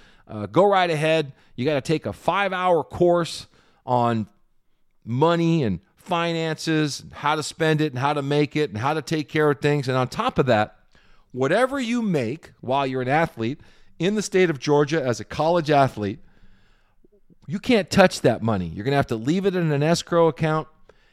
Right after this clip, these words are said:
And when you leave a Georgia school, you can have it. Or after you graduate, one year after that,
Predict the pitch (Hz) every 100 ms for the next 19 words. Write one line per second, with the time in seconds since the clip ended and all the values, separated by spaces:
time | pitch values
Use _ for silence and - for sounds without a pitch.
0 | _ 123 117 123 131 165 170 143 226 277
1 | 165 135 131 127 104 110 - 131 123 123
2 | 123 _ 127 143 117 92 131 180 196 -
3 | _ _ _ _ _ _ - 226 233 135
4 | 131 - _ _ _ - 180 214 - 240
5 | 196 185 151 147 196 233 131 120 110 110
6 | - _ _ _ 117 113 170 233 240 208
7 | 214 208 - 185 208 - 123 110 101 -